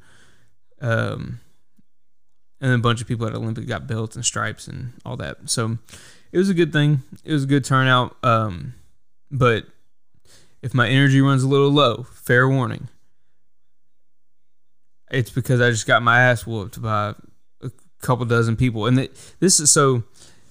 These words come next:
every gym will do promotions differently. So it, it's all like, it's like, um,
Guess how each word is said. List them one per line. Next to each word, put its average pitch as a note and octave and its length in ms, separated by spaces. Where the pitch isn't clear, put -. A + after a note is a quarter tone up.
every F3 280
gym C#3+ 460
will B2+ 80
do B2 180
promotions A#2+ 560
differently. C3+ 560
So - 240
it, C#3+ 160
it's D3 240
all F3 240
like, C3+ 260
it's D3+ 240
like, D3 220
um, A#2 580